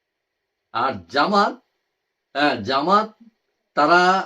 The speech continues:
যেটা করেছে সেটা হলো তাদের কোনো পারফরম্যান্স সেখানে ছিল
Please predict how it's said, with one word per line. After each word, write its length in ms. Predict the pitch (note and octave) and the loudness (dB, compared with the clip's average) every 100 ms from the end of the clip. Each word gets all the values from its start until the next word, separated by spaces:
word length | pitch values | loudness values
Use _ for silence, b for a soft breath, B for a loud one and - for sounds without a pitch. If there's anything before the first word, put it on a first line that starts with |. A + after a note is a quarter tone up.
| - _ _ - | -8 _ _ -12
যেটা 260 | A2 C3 D3+ E3 | -8 -6 -6 -4
করেছে 360 | D3 C#3 - F#3 F3+ | -4 -4 -4 -4 -6
সেটা 200 | D#3 D#3 | -8 -6
হলো 200 | D#3+ E3+ G#3+ - _ _ _ _ _ - | -4 -4 -4 -10 _ _ _ _ _ -10
তাদের 280 | C#3+ D#3 G#3 G3 | -4 0 0 0
কোনো 120 | F#3 - | -2 0
পারফরম্যান্স 440 | D#3+ D#3 D#3 D#3 - | -2 -2 -10 -10 -12
সেখানে 260 | D3 C#3+ B2+ - | -12 -12 -14 -4
ছিল 160 | E3+ | -4